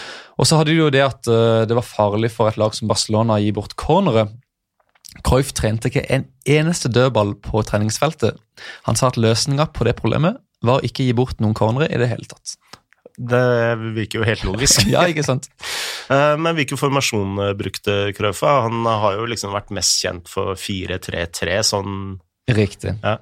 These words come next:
Speaker 1: Den nederlandske stilen.
Speaker 2: Ja.
Speaker 1: Eh, men selvfølgelig så hadde han jo, eh,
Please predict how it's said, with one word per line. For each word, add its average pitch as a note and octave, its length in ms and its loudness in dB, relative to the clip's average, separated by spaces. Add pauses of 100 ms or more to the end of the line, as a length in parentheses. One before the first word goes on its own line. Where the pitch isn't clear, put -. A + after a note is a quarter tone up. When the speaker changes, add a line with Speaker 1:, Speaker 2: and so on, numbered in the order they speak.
(120)
Speaker 1:
Den A2 240 2
nederlandske G#2 500 0
stilen. G#2+ 480 0
Speaker 2:
Ja. G#2+ 140 0
Speaker 1:
Eh, G#2 840 0 (260)
men B2+ 180 2
selvfølgelig C#3 400 2
så A#2+ 140 0
hadde A2+ 180 4
han B2 100 0
jo, A2 220 2
eh, G#2 540 2